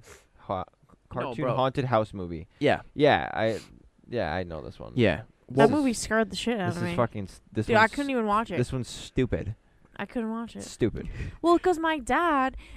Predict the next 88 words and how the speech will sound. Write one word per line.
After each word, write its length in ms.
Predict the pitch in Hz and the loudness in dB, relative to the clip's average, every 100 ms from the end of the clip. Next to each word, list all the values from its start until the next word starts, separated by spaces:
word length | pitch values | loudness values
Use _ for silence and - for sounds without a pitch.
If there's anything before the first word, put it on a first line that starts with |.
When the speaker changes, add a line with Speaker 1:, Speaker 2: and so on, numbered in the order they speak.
| 254 | -12
Speaker 3:
he, 100 | - | -4
at, 120 | 151 | -2
like, 160 | 269 285 | -2 -4
the 120 | 247 | -6
age 180 | 233 277 | -6 -4
of 120 | 302 | -6
four, 520 | - - 240 277 247 226 | -8 -8 -6 -2 -2 -4
he 120 | 226 | -8
tried 240 | 240 262 | -4 -6
to 80 | 247 | -4
get 160 | 247 240 | -8 -8
me 100 | 233 | -8
to 60 | |
watch, 260 | 220 214 233 | -4 -4 -6
like, 160 | 196 | -6
Pet 240 | - 247 - | -2 -2 -4
Sematary 960 | - 214 226 220 214 214 214 214 214 | -4 -4 -4 -4 -2 -2 0 -2 0
and, 100 | 214 | -2
like, 220 | 196 190 - | -2 -2 0
Speaker 2:
Uh, 0 | |
Speaker 3:
all 180 | - | 2
Speaker 2:
I've 60 | 208 | 4
never 160 | 170 131 | 4 4
Speaker 3:
this 80 | |
Speaker 2:
seen 120 | - - | 2 2
Speaker 3:
kind 120 | 208 | 2
Speaker 2:
that. 40 | |
Speaker 3:
of 40 | 101 | 2
Speaker 2:
I 20 | |
don't 80 | 110 | 2
even 100 | 127 | 2
know 60 | 214 | 4
what 100 | 208 | 2
Speaker 3:
stuff. 80 | 208 | 2
Speaker 2:
that 100 | 98 | 0
shit's 200 | - - | -4 -10
about. 340 | - 92 92 - | -2 0 0 4
Speaker 1:
I 60 | |
Speaker 3:
And, 80 | 233 | 4
Speaker 1:
think, 60 | 240 | 6
Speaker 3:
like, 220 | 233 220 | 4 4
Speaker 1:
I 80 | - | 8
Speaker 3:
that's 220 | 226 269 | 8 8
Speaker 1:
think 40 | 302 | 4
Speaker 3:
why 140 | 285 | 0
Lily 300 | 254 262 269 | 2 2 2
and 80 | 233 | 0
Avery 340 | 220 254 226 | -2 -2 0
like 260 | 202 190 196 | 0 0 2
it. 40 | |
Speaker 1:
I 100 | 208 | 2
heard, 240 | 127 147 127 | 4 4 4
like, 140 | 117 | 0
Speaker 3:
My 80 | 101 | 2
Speaker 1:
Pet 100 | - | 2
Speaker 3:
other 160 | 123 - | 4 2
two 140 | 220 | 0
Speaker 1:
Sematary 120 | 202 | 0
is, 100 | 196 | 0
Speaker 3:
sisters, 200 | 190 202 196 | 0 -2 0
Speaker 1:
like, 40 | |
Speaker 3:
they, 160 | 220 226 | 2 4
he 80 | 262 | 4
Speaker 1:
whack. 80 | 254 | 6
Speaker 3:
watches 300 | 277 320 285 | 6 4 4
that 160 | 269 269 | 4 4
shit 240 | 294 254 | 4 4
when 100 | 262 | 2
they're, 140 | 269 | 0
like, 180 | 262 254 | -2 -4
four. 600 | - - 247 294 202 175 185 _ - | -6 2 2 4 0 -2 -8 _ -10
He's 120 | 262 | -2
like, 140 | 226 - - | -2 -2 -4
"Ah, 160 | 185 | -2
you're 180 | 208 208 | 0 -2
fine. 460 | 208 202 190 185 180 - | -4 -4 -4 -6 -10 -12
Like, 180 | 180 180 | -10 -6
you'll 120 | 202 | 0
be 80 | 120 | 4
Speaker 1:
Yeah, 140 | 113 | 6
Speaker 3:
okay." 120 | 95 | 4
Speaker 1:
well, 200 | 98 107 | 2 2
you 100 | 113 | 2
haven't, 460 | 120 120 107 104 80 | 4 4 2 -4 -8
you 280 | - 110 113 | -8 -4 -2
have 280 | 120 120 110 | 0 0 0
Speaker 3:
"I'm 240 | 196 208 | 0 -2
done." 340 | 214 269 175 | -2 -4 -6